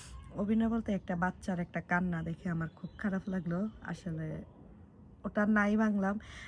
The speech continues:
এখন আমি যদি বলি, এখন আমার আত্মীয় স্বজন, আমার খালাতো বোনেরা, আমার ফুফাতো বোনেরা, আমার মামাতো বোন, মানে,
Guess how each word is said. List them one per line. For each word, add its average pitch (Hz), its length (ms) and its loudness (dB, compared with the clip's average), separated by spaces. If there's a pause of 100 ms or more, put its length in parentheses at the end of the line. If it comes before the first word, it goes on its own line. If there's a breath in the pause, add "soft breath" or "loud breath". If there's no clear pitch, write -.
এখন 202 200 2
আমি 190 180 4
যদি 190 220 2
বলি, 190 320 2
এখন 175 220 0
আমার 165 220 0
আত্মীয় 170 360 0
স্বজন, 165 340 -2
আমার 160 200 0
খালাতো 165 480 0
বোনেরা, 160 500 -2 (400 loud breath)
আমার 175 220 4
ফুফাতো 170 400 -2
বোনেরা, 160 500 2
আমার 175 180 4
মামাতো 160 480 0
বোন, 165 400 0
মানে, 190 320 0